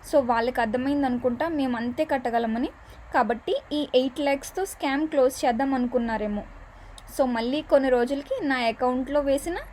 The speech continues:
థర్టీ టూ ల్యాక్స్ వెనక్కి తీస్తారు. So, మళ్ళీ నా అకౌంట్ బ్యాలెన్స్ జీరో. కాలేజ్ వాళ్ళని అడిగితే account couldn't find అని చెప్పారు. So, బ్యాలెన్స్ జీరో అయిపోయిన తర్వాత కూడా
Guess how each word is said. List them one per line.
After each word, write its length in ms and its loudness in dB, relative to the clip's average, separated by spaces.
థర్టీ 320 4
టూ 140 2
ల్యాక్స్ 520 -2
వెనక్కి 300 0
తీస్తారు. 680 -6
So, 100 0
మళ్ళీ 360 0
నా 120 2
అకౌంట్ 460 0
బ్యాలెన్స్ 680 0
జీరో. 400 0
కాలేజ్ 400 6
వాళ్ళని 280 4
అడిగితే 360 -2
account 360 2
couldn't 360 0
find 560 -2
అని 120 2
చెప్పారు. 400 -4
So, 100 0
బ్యాలెన్స్ 440 4
జీరో 200 0
అయిపోయిన 320 -2
తర్వాత 400 0
కూడా 300 -2